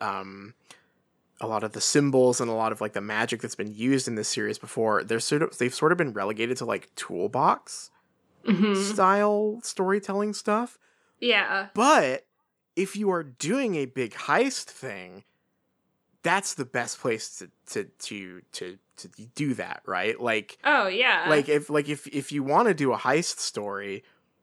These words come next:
Speaker 1: uh, that is when, like, toolbox magic suddenly becomes really beneficial. 'Cause we know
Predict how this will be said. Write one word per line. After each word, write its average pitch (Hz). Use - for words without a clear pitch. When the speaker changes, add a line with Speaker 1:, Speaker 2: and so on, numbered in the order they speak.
Speaker 1:
uh, 110
that 135
is 151
when, 123
like, 101
toolbox 147
magic 113
suddenly 143
becomes 117
really 110
beneficial. 117
'Cause 156
we 143
know 143